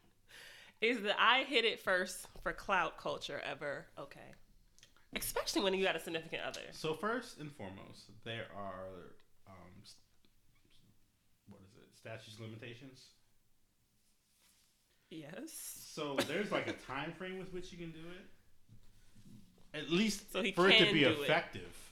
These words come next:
Speaker 1: So he
Speaker 2: And he's
Speaker 1: can.
Speaker 2: out of it because
Speaker 1: <laughs>
Speaker 2: Ciara's with fucking Russell Wilson. And Ciara's
Speaker 1: She's had, like, five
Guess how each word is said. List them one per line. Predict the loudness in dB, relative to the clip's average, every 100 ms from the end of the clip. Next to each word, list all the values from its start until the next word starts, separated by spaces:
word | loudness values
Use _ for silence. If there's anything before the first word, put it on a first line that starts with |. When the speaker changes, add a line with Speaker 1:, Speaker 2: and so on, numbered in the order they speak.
| -20 -20 -20 -20 -12
Speaker 1:
So | -4
he | 4
Speaker 2:
And | 4 4 2
he's | 0 0
Speaker 1:
can. | 2
Speaker 2:
out | 4 4
of | 0
it | -8
because | -10 -4 2 2 2
Speaker 1:
<laughs> | -2 -2
Speaker 2:
Ciara's | 0 4 6 6 6
with | 2 2 -6 -20 _ _
fucking | -2 -2 0
Russell | 0 -2 -4
Wilson. | -4 -4 -8 -14 -14 -18 -20 _ _ _ _ -2
And | 0 2 4 4 4 2 -2 -6 -14 -20 -20 -20 -20 -16
Ciara's | -8 -4 4 6 6 4 2 -4 -14 -16 -20 _ _
Speaker 1:
She's | -14 -2
had, | 2 4
like, | 2 0 2
five | 8 8 8